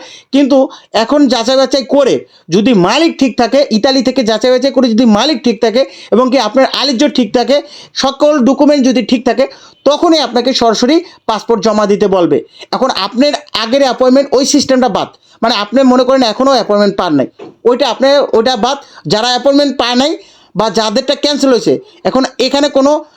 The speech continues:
আলাদা কোনো ই নাই, সব একই। আপনি যেমন ক্যান্সেল হয়ে গেছে, আপনি এখন বলতে পারেন, "আমি তো ক্যান্সেল হয়ে গেছে, আমার ডকু-, আমারটা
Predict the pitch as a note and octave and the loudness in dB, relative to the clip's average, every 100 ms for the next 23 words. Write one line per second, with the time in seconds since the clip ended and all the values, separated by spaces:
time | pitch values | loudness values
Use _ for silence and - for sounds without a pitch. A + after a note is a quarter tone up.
0 | - G#3+ C4 C4+ C#4 B3+ A3+ F#3+ C3+ - | -10 -6 -4 -2 0 2 2 2 0 -4
1 | _ - - A#3+ C#4 D4+ D#4 A3+ A3+ F3 | _ -12 -4 0 2 0 -2 -4 -2 -2
2 | C3 - - F3+ G#3+ C#4 C4+ C4+ C4+ B3 | -2 -6 -10 -8 -4 0 0 2 0 0
3 | C4 D4 C4+ C4 B3+ B3+ G#3+ B3+ B3 B3 | -4 -2 0 0 0 -2 0 0 2 2
4 | B3+ B3+ B3 A#3 - - - A#3 B3+ B3+ | 2 2 2 0 -6 -12 -2 0 0 -2
5 | B3+ B3 B3 B3+ A#3+ B3 A3+ A3 G3+ A3 | -2 -4 -2 0 2 0 -2 -2 -2 0
6 | A#3+ A3+ G3+ G#3+ G#3+ A#3+ | 2 0 0 -2 -2 -4